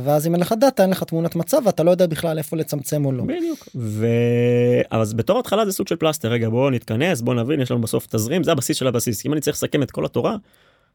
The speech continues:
Speaker 2: תכניס יותר ממה שאתה מוציא, תשקיע את ההפרש, זהו, נגמר. יכולים ל-,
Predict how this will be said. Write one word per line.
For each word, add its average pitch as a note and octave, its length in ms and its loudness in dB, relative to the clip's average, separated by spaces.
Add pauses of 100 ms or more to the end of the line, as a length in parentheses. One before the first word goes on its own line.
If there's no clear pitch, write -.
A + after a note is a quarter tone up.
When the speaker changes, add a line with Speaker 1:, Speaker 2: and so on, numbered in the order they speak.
Speaker 2:
תכניס F3 340 2
יותר D#3 240 2
ממה C#3+ 80 2
שאתה - 140 -2
מוציא, E3 340 0
תשקיע - 300 -2
את D3+ 100 -2
ההפרש, F#3 520 -2 (140)
זהו, A2+ 220 -2 (180)
נגמר. A#2 220 0 (600)
יכולים C#3 240 2
ל-, C3+ 180 6